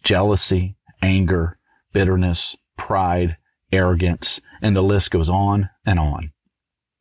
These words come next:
In Paul's letter to the Galatians, he talks about how to be free, free from sin, free from self, and free from shame. And he explains that this kind of freedom can only be found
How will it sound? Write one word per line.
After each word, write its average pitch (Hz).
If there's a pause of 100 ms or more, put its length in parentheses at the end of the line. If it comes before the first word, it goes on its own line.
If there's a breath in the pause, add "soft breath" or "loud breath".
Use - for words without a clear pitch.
(140)
In 120
Paul's 156
letter 120
to 104
the 98
Galatians, 85
he -
talks 123
about 101
how 110
to -
be 87
free, 80
free 135
from 123
sin, 78
free 127
from 110
self, 76
and 90
free 139
from 104
shame. - (460 loud breath)
And 139
he 143
explains 135
that 104
this 135
kind 120
of 85
freedom 104
can 98
only 123
be 120
found 90